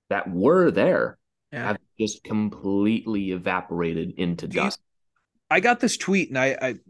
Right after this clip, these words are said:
Speaker 2: someone tweeted at me. I, forgive me for, I can't remember who said it.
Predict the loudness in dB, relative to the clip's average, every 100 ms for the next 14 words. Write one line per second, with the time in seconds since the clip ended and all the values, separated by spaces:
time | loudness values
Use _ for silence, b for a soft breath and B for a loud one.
0 | -16 -6 -4 -2 2 4 4 0 -2 -4
1 | -4 -6 -8 -6 -4 -4 -6 -8 -8 -10
2 | _ -16 -8 -8 -6 -8 -6 -6 -6 -10